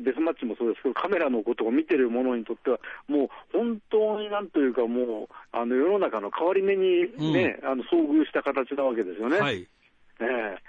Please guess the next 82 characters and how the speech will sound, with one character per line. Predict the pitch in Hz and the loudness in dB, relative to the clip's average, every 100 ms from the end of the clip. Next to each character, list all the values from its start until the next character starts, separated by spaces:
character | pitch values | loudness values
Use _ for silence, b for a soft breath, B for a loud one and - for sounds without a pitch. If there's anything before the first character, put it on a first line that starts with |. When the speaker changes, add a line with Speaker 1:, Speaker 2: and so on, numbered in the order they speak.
| B B | B B
Speaker 1:
あ | 127 | -4
の、 | 131 127 117 | 0 0 0
フ | - | 0
ィ | 175 | 2
ル | 175 | 2
ム | 170 160 156 147 143 139 139 131 | 2 2 2 0 0 0 0 0
と | 147 | 0
い | 135 | 0
い | |
ま | 127 110 | 0 -4
す | - | -4
か | 127 | -4
ね、 | |
化 | 135 | 0
学 | 156 151 160 | 0 0 0
変 | 156 | 0
化 | 123 104 120 117 | 0 -2 -2 -4
だ | |
っ | 117 - | -6 -8
た、 | - 123 | -6 -4
あ | |
の、 | 117 117 | -4 -4
Speaker 2:
う | 147 | -4
ん。 | 135 113 117 | -4 -2 0
Speaker 1:
え | 120 113 113 | 2 2 0
え、 | 104 | 0
こ | 120 120 | 0 0
う、 | - B - | -2 B -4
フ | 147 | 2
ィ | 160 | 2
ル | 151 | 2
ム | 151 131 | 0 0
上、 | 135 131 143 - | 0 0 -2 -4
そ | 131 | -2
の、 | 123 123 | -2 -2
一 | - 269 160 | -4 -8 -2
枚 | 147 123 110 | -2 0 -2
の | 104 - | -6 -6
そ | |
の、 | 107 104 104 B B - | -6 -4 -6 B B -4
え | 113 107 101 101 101 | -2 0 0 -2 -2
え、 | 113 | -4
な | |
ん | 110 | -6
て | - | -6
言 | 98 | -8
い | |
ま | - | -6
す | |
か | - | -2
ね、 | 180 160 | 2 2
そ | 131 | 0
の、 | 117 110 B B B | -2 -4 B B B
え | 117 113 110 | 0 2 0
え、 | 127 | -2
合 | 139 139 | 0 2
成 | - | 4
樹 | 139 127 123 131 | 4 4 2 -2
脂 | 127 | -2
の | 113 | -4
か、 | - 147 - 131 | -4 -6 -4 -2
え | 110 107 | 0 -2
ー | |
と、 | - 113 - B B - 147 156 | 0 -2 -2 B B -6 -2 2
ひ | |
ら | 160 | 0
ひ | - | 2
ら | 107 98 | 0 0
し | |
た | - | -4
ね、 | 110 202 | 0 2
Speaker 2:
は | |
い。 | 139 | 4
Speaker 1:
零 | |
点 | 139 139 113 | 4 2 0
何 | 131 127 | 0 2
ミ | |
リ | 113 | 0
か | 107 | -2
の | 101 107 | -2 0
上 | 113 131 | 2 2
の | 127 | 0